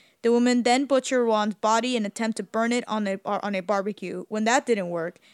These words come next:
they stuffed the body's parts in a suitcase and backpacks for disposal. The, the two were spotted heaving in, the suitcase into a sewer, and the backpacks were found at the ho-, at their home. She killed her son, quartered,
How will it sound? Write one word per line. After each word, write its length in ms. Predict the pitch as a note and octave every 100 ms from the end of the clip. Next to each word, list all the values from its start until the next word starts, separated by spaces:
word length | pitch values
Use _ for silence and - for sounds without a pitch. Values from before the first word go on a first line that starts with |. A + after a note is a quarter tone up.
| _
they 140 | - A3+
stuffed 340 | - B3+ C4
the 80 | A#3
body's 380 | A3 A3 A3 G3
parts 340 | A3+ G#3 -
in 140 | -
a 40 | G3
suitcase 540 | - B3 - F#3+ F#3+
and 280 | - G#3 G3+
backpacks 520 | G3+ G3+ - A3 A3 -
for 180 | -
disposal. 560 | G3+ F#3 - G3+ G3 F#3
The, 120 | F3 -
the 100 | A#3
two 180 | D#4
were 120 | D4 C#4
spotted 400 | - A#3+ A3+ A3
heaving 300 | C4 C4+ B3+
in, 100 | B3
the 80 | -
suitcase 420 | A3 B3 A3 A#3
into 200 | A3+ A3
a 60 | G#3+
sewer, 460 | - A#3 A#3+ B3+ B3+
and 160 | - G#3
the 60 | G3
backpacks 500 | G#3+ G#3+ A3+ A3 G#3+
were 60 |
found 320 | G#3 G3 G3+
at 160 | F#3+ F#3+
the 80 | F3+
ho-, 260 | G3 F3 -
at 140 | F#3
their 120 | F#3
home. 280 | G3+ F3 F3+ - _ _ _
She 160 | -
killed 240 | A#3 C#4+ C#4+
her 80 | C4
son, 340 | - B3 A#3+
quartered, 480 | A#3 G#3+ G3 F#3 F#3